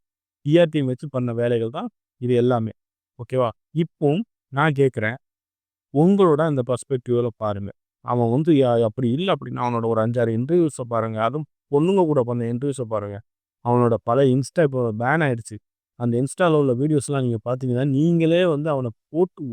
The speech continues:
அடி அடின்னு அடிப்பீங்க. அந்த அளவுக்கு உள்ள இதெல்லாம் பண்ணியிருக்கான். ஓகேவா? மெயினா அவர் நெப்போலியன் சார் பையனை பத்தி பேசின விஷயம் ரொம்பவே தப்பு. சூர்யா சாரை பத்தி பேசின விஷயம் ரொம்பவே தப்பு.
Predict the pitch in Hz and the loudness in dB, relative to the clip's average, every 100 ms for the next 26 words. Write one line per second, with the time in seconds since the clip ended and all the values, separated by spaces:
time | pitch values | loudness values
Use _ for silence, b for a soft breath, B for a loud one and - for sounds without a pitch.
0 | 104 113 123 190 147 165 147 113 113 110 | -8 -10 -4 0 2 4 2 0 -4 -6
1 | 110 135 160 131 156 160 131 113 107 107 | -4 -2 0 2 2 0 -2 0 -2 -4
2 | 113 131 107 104 101 95 92 _ _ _ | -4 -6 -6 -8 -8 -10 -16 _ _ _
3 | _ - 117 127 113 - _ _ - 110 | _ -14 -2 -2 -2 -6 _ _ -4 2
4 | 139 180 185 156 151 127 113 110 117 175 | 2 2 0 0 -2 -2 -2 -2 -2 0
5 | 175 151 131 110 120 147 160 139 131 110 | 0 0 -2 -2 -2 0 0 0 -4 -4
6 | 107 117 110 - 110 110 135 - _ - | -6 -6 -8 -6 -8 -8 -10 -20 _ -2
7 | 123 147 147 147 123 101 - 101 _ _ | 0 2 2 2 0 -8 -10 -14 _ _
8 | _ _ _ - 151 175 185 160 147 127 | _ _ _ -8 0 2 4 2 2 0
9 | 117 117 104 107 110 101 123 123 110 120 | -2 -6 -4 -6 -6 -8 -6 -4 -4 0
10 | 131 135 117 101 - | 2 2 0 -8 -12